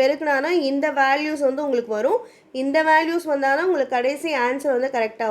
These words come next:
வரும். சப்போஸ் வந்து D வரையும் கேட்டாங்கன்னா, so, தனித்தனியா ரேஷியோ இருக்கும்போது உங்களுக்கு ப்ராப்ளம் கிடையாது. So, மூணு லெட்டர்ல வந்து இங்க தொடர்ந்து ரேஷியோ கேட்டனால தான் நம்ம மூணால வந்து மல்டிபிள் பண்ணியிருக்கோம். சரிங்களா? அந்த சம்முக்குரிய ஆன்சர் வந்து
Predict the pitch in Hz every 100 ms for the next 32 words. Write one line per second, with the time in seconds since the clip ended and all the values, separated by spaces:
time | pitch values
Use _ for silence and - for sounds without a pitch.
0 | 202 190 - _ _ - 285 320 349 349
1 | 311 330 277 311 302 302 294 269 247 247
2 | 233 254 440 480 - - 294 285 262 254
3 | 285 302 339 311 330 302 277 277 320 269
4 | 269 262 277 339 269 - 247 233 262 247
5 | 226 220 214 311 466 - _ - 262 247
6 | 311 359 330 285 330 339 320 285 311 311
7 | 277 262 262 294 277 254 262 294 277 254
8 | 240 240 226 220 269 370 294 247 262 285
9 | 277 277 240 247 277 220 214 220 208 180
10 | 185 - - - 233 247 294 254 240 247
11 | 247 254 247 233 214 220 226 208 202 285